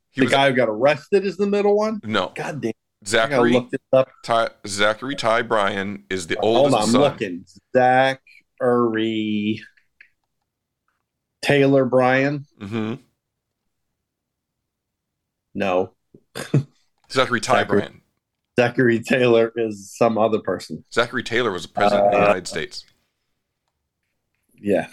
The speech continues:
Speaker 2: Zachary Ty Bryan.
Speaker 1: Yeah.
Speaker 2: <laughs> He's the eldest.
Speaker 1: Yes, as I said.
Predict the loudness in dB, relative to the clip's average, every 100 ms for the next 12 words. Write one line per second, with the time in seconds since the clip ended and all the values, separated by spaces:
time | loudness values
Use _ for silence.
0 | -18 _ _ _ -2 0 0 0 2 4
1 | 4 4 2 0 2 4 4 4 4 2
2 | 0 -4 -8 -12 -14 -6 -2 0 2 2
3 | 0 -2 -12 -20 _ 0 2 2 0 4
4 | 4 6 4 0 -2 -14 -20 -20 _ _
5 | _ -4 -2 -8 -8 -6 -4 -2 -4 -8